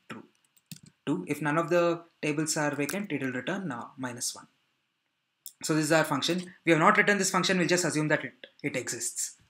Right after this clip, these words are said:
Okay. Okay, now if table is valid, right? If table is not equal to, uh, minus one, that means we are able to find the table.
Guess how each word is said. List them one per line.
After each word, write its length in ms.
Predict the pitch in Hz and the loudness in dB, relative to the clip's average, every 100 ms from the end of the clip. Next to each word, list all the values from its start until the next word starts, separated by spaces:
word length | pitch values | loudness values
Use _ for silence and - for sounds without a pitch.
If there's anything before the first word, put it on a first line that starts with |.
| - | -20
Okay. 200 | - 180 180 - - _ - - - - - - _ _ _ _ _ - - - - - - - | -14 -12 -12 -14 -16 _ -16 -16 -16 -14 -14 -14 _ _ _ _ _ -12 -10 -8 -8 -8 -8 -10
Okay, 320 | - 143 190 - - - | -8 -6 -6 -6 -10 -2
now 160 | 143 170 | 2 2
if 280 | 160 156 - | 2 -2 -2
table 600 | 143 147 170 175 180 175 151 - _ _ _ | -2 2 2 4 4 2 0 -6 _ _ _
is 140 | 151 139 | 0 2
valid, 400 | 135 123 110 - _ _ | 2 0 -6 -14 _ _
right? 140 | 147 180 | -10 -6
If 160 | 143 - | -8 -6
table 420 | 135 143 143 143 143 - - - - | -4 -2 -4 -6 -14 -20 -18 -18 -10
is 340 | 127 123 - | -8 -6 -6
not 200 | 131 131 | -4 -4
equal 260 | 135 139 131 | -2 -4 -2
to, 300 | 139 135 135 | -2 -2 -4
uh, 240 | 120 113 - _ _ _ - - 127 | -6 -8 -14 _ _ _ -16 -12 -6
minus 360 | 131 143 - | -2 -2 -2
one, 220 | 151 196 202 _ - - - | -4 -4 -10 _ -18 -16 -10
that 180 | 131 147 | -6 -2
means 360 | 143 139 - 131 | -2 -2 -2 -2
we 80 | 131 | -4
are 60 | |
able 180 | 131 135 | -2 -4
to 140 | 135 | -4
find 380 | 135 131 131 131 - | -4 -2 -2 -4 -8
the 80 | 131 | -8
table. 360 | 127 120 151 | -6 -4 -4